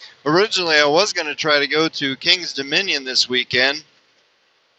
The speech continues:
That was until I got this load that delivers Monday morning, so that requires me to leave Sunday afternoon, so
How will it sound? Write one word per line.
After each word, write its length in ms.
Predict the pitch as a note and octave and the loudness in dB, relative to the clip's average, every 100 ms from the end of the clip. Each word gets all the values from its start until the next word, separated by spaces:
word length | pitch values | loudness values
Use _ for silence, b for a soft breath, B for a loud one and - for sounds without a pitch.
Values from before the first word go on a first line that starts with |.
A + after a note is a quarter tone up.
| _ _ _ _ _ _ _ _ _ _ b b b b b b _ _ _ | _ _ _ _ _ _ _ _ _ _ b b b b b b _ _ _
That 180 | D#3 D#3 | 2 6
was 240 | D3+ D#3 | 6 4
until 280 | D3 C#3+ C#3+ | 0 -4 2
I 100 | C#3+ | 2
got 240 | C3+ C#3+ C#3 | 6 4 4
this 260 | C#3+ - | -2 0
load 220 | C#3 C3+ | 0 0
that 140 | B2+ B2+ | -2 -8
delivers 460 | B2+ C3+ C3 B2 | -4 -2 -2 -4
Monday 320 | C3 C#3+ C3 B2 | -2 0 0 0
morning, 480 | C3+ C#3 C3+ B2+ | 4 4 2 0
so 320 | B2+ - B2 B2 | -2 0 0 2
that 180 | B2+ | 2
requires 500 | G#2+ B2+ C3+ B2 B2 | 0 -4 0 0 -2
me 100 | B2+ | -4
to 80 | A#2+ | -6
leave 300 | A#2+ B2+ B2 - | -2 -2 -4 -2
Sunday 400 | - C#3+ B2 B2 | 0 2 4 4
afternoon, 680 | B2 - A#2+ B2 B2 A#2+ | 4 0 -6 -2 -2 -4
so 400 | B2+ A#2 A2+ A2+ | -6 -4 -2 -2